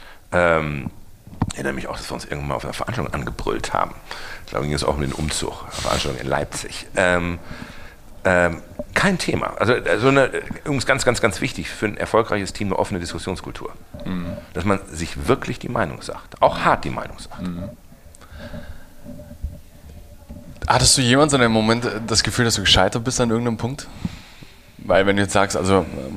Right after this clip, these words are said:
Speaker 2: was war das tiefste, wir, wir schreiben jetzt gerade, da, ähm, wir, wir drehen jetzt gerade, wir beide zusammen die, die Netflix-Staffel über Kai Diekmann. Wo war das dunkelste Kapitel, wenn man da jetzt gerade über einmal komplett durchgegangen sind?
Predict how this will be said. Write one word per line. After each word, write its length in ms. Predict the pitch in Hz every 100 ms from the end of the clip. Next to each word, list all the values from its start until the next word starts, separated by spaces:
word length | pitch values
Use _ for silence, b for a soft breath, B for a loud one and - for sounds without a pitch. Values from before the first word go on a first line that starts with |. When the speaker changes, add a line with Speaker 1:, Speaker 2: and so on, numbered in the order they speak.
| 90
Speaker 2:
was 200 | 92 107
war 100 | 120
das 280 | 117 107 -
tiefste, 760 | - 175 - 143 123 110 110 110
wir, 220 | 110 104
wir 60 | 113
schreiben 260 | - 110
jetzt 140 | 113 -
gerade, 260 | 107 107
da, 460 | 104 104 104 92 98
ähm, 220 | 101 98
wir, 460 | 107 101 98 104 107
wir 80 |
drehen 280 | 104 107 123
jetzt 160 | 131 113
gerade, 260 | 107 117
wir 140 | 113 120
beide 180 | 113 104
zusammen 260 | 104 110
die, 240 | 107 107 110
die 120 | 104
Netflix-Staffel 800 | 110 - - 123 - - 113 117
über 140 | 113
Kai 120 | 107
Diekmann. 320 | 107 117 110 107 B B -
Wo 120 | 117
war 120 | 120
das 100 | 101
dunkelste 400 | 120 113 107 -
Kapitel, 380 | 101 120 123 98
wenn 100 | 90
man 60 |
da 80 | 90
jetzt 120 | 85
gerade 180 | - 90
über 380 | 90 98 92 92
einmal 220 | - 101
komplett 320 | - 90 101
durchgegangen 480 | 107 107 101 87 90
sind? 240 | 87 87